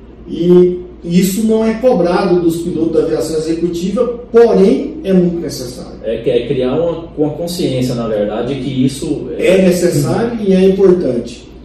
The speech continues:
Speaker 2: E, e é o interessante o seguinte, o patrão, às vezes, se ele, se ele, ele, se você fazendo tudo isso, tá fluindo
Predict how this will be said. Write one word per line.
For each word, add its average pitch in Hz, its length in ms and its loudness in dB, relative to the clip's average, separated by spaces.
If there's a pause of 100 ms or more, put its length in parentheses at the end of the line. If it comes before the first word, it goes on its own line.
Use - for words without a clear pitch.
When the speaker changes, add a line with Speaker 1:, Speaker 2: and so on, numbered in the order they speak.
Speaker 2:
E, 120 280 -4
e 127 80 2
é 127 80 6
o 143 60 2
interessante 147 500 0
o - 60 -14
seguinte, 139 340 -4
o 120 60 -2
patrão, 131 480 -6
às 165 160 -4
vezes, 139 240 -2
se 147 80 -2
ele, 131 280 -2
se 123 160 -8
ele, 120 460 -2 (480)
ele, 113 560 0
se - 140 -12
você 123 260 -2
fazendo 170 440 -2
tudo 185 240 -2
isso, 165 460 -2 (720)
tá 143 120 -6
fluindo 170 680 -2